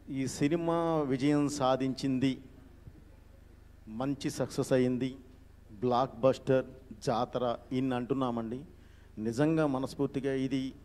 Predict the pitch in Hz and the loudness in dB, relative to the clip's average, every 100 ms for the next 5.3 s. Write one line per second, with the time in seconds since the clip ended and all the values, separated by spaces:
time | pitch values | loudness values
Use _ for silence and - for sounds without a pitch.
0 | - 123 117 127 127 120 117 107 107 95 | -14 -8 -6 -2 -2 -2 -4 -4 -4 -4
1 | - - - - - - - - - - | -6 -16 -20 -20 -20 -20 -20 -20 -20 -20
2 | - - - - - - - 135 170 165 | -20 -20 -20 -20 -20 -20 -2 0 2 4
3 | 156 151 151 170 - - - - - - | 4 2 0 -2 -8 -18 -20 -20 -20 -20
4 | - - - 151 139 170 165 156 147 143 | -20 -20 4 4 10 10 12 10 8 4
5 | 139 135 147 | 6 6 4